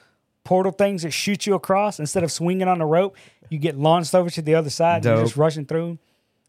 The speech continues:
Speaker 1: And, uh, you have a whole bunch of Kels around you, like, they're fighting with you. Uh, it's pretty cool. It's,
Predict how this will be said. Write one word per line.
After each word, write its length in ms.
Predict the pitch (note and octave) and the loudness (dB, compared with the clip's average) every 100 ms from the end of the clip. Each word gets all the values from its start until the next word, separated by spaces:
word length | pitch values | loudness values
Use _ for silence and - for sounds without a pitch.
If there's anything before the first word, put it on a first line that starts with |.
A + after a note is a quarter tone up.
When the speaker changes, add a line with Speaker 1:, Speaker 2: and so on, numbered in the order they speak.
| - | -2
Speaker 1:
And, 160 | C#3+ | 0
uh, 320 | C#3 B2+ A#2 A#2+ _ | 2 0 -2 -8 _
you 160 | E3 E3+ | 0 4
have 100 | D#3+ | 6
a 60 | |
whole 100 | D#3 | 4
bunch 160 | D#3+ D#3+ | 4 0
of 80 | C#3+ | 0
Kels 320 | D#3 E3 D#3 | 2 4 2
around 380 | C3+ D3 D#3+ C#3+ | 2 2 2 0
you, 160 | E3 | 0
like, 200 | D3 A#2+ | 0 0
they're 120 | D3+ | -2
fighting 420 | C3+ D3+ D3 D3 C3+ | -2 -2 -2 -4 0
with 240 | D3 D3 | 0 0
you. 220 | D#3 D3+ - _ _ _ _ _ - | -2 -2 -6 _ _ _ _ _ -12
Uh, 60 | |
it's 220 | B2+ C3+ C3+ | -6 -6 -2
pretty 200 | D#3+ C3 | -4 -4
cool. 220 | C3+ C#3+ | -6 -6
It's, 140 | D3+ | -8